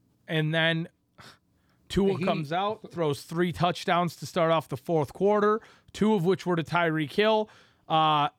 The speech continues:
Speaker 1: to tie the game at thirty-five. Justin Tucker comes out, kicks a fifty-one yarder to put the Ravens up by three.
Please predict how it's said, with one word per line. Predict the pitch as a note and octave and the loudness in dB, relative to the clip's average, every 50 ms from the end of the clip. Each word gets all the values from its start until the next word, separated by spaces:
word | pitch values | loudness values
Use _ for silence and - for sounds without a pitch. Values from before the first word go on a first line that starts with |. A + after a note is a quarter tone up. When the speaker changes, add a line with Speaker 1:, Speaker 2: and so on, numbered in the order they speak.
| - C3 - | -20 -14 -8
Speaker 1:
to | - C#3+ | -8 -8
tie | - - - F#3 F#3 G3 F#3 | -6 -2 0 2 2 2 2
the | E3+ E3+ | 0 0
game | D#3+ F3 F3 F3+ F3+ F3+ | 0 0 -2 0 -2 -4
at | - | -4
thirty-five. | - F#3 F3+ E3 D#3+ D3 - - G#3+ G3+ G3+ G3 F3 - | -2 -2 -2 -2 -2 -4 -2 0 0 2 2 2 0 0
Justin | - G3 F#3 - - E3+ D#3 | -2 -2 -2 -2 -4 -8 -4
Tucker | F3 F3 E3+ - E3 | -2 -2 -2 -4 -8
comes | D#3+ - F3+ F3 E3 | -6 -6 -4 -4 -2
out, | E3+ E3+ E3 - | -2 -4 -4 -4
kicks | - F3 D3+ - | -6 -10 -8 -10
a | C#3 | -14
fifty-one | - - F#3 D#3 - F3+ F3 E3 E3 E3 D#3+ D#3 | -6 -6 -6 -6 -4 -4 -4 -2 -2 -2 -2 -2
yarder | E3+ F3 F3 F3 F3+ F3 | -2 -2 -2 -2 -4 -4
to | D#3 | -6
put | D3 - F3 D3+ | -10 -14 -14 -12
the | E3 | -10
Ravens | D3+ D#3+ E3 D#3+ E3 D#3+ D#3+ | -8 -6 -6 -6 -6 -4 -4
up | E3+ D#3 - | -4 -4 -2
by | E3+ D#3+ D#3 | -2 -2 -2
three. | C#3+ - E3 F3+ F#3 F#3 F#3 F#3 | -2 -2 -2 0 0 2 0 -2